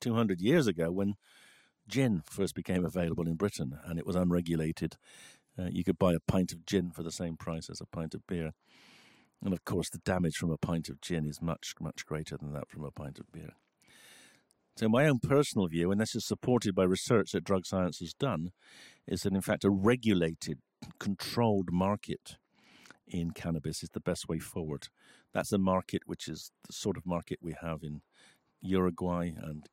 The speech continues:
in the Netherlands. We did some research last year, just published at the end of last year, showing that if you look at the various benefits, uh, of cannabis across different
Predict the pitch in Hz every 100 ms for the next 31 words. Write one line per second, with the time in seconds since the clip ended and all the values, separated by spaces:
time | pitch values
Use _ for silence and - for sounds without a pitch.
0 | - 80 80 - _ _ _ _ - _
1 | _ - 78 85 85 90 90 87 - -
2 | _ - - - 117 110 127 - 110 98
3 | - 117 104 - 110 104 - - 113 -
4 | 98 _ _ - 98 95 92 85 95 92
5 | 92 90 - 98 90 - 98 92 92 -
6 | _ _ - - _ - 90 - 95 107
7 | - - 90 95 107 95 90 - - 110
8 | _ _ - 104 110 104 - - - -
9 | - - _ _ - _ _ 85 85 92
10 | - - 98 82 85 - - - _ -
11 | - 107 90 - 98 - 90 - -